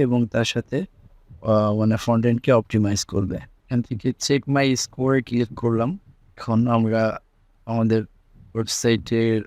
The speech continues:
র‍্যাঙ্ক দেখতে পাবো। এখানে মূলত অপটিমাইজ হচ্ছে এবং তারপরে তারা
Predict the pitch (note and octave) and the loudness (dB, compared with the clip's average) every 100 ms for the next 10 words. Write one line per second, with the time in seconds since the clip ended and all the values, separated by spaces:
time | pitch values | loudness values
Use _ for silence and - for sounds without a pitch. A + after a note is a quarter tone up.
0 | G2+ G#2+ A2+ A2+ - - A2 G#2+ - A2 | -2 0 2 0 -2 -2 0 0 0 -2
1 | G2+ G2 A2+ - _ _ _ - A2+ A2+ | 0 0 -2 -6 _ _ _ 0 4 4
2 | A2+ A2 A2 G#2 A2+ A2 - - - A#2 | 4 2 0 2 2 2 0 -8 0 2
3 | A2+ G#2+ - A2 - B2+ C3 A#2 A#2 A2+ | 4 0 -2 -4 -2 0 0 2 0 -2
4 | A#2+ A2 - A#2 G#2+ D#3 _ _ _ A2+ | 0 -2 2 0 2 -4 _ _ _ 0
5 | A2 | 2